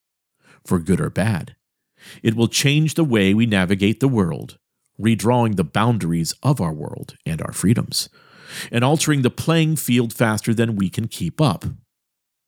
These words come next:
The New World Order, a global world order, made up of international government agencies and corporations, owes its existence in large part to the U S government's deep-seated and, in many cases,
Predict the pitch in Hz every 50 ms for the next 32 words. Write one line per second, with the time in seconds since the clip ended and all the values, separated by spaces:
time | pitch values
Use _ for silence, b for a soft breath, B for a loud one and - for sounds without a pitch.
0 | _ _ _ _ _ _ _ _ _ _ _ _ _ - 110 135 135 135 175 202
1 | 208 170 131 123 113 104 104 117 151 165 113 90 - - 92 90 92 _ _ _
2 | _ _ _ _ _ _ _ _ _ - 110 110 95 85 98 110 135 165 156 123
3 | 101 87 82 80 78 76 71 - 71 - - 60 65 113 - _ _ _ B B
4 | B B B B B - 120 127 147 156 170 165 160 131 160 165 165 165 160 147
5 | - - 139 110 127 127 117 127 117 117 127 117 117 104 - - 101 92 95 95
6 | - - 135 - - 104 98 117 151 131 - 101 85 80 - B B B B B
7 | B - 143 156 185 208 151 156 143 120 139 135 - - - 143 185 - - -
8 | - 127 104 160 - - - 135 117 120 113 127 151 165 160 - - - 180 156
9 | 117 104 - B B B B B B B - 147 123 240 127 143 175 180 156 -
10 | - 147 131 127 131 113 - 117 107 90 - - 175 - - - - - 147 135
11 | 127 147 135 - - 98 98 101 104 104 117 123 147 139 - 175 185 190 - -
12 | 110 107 -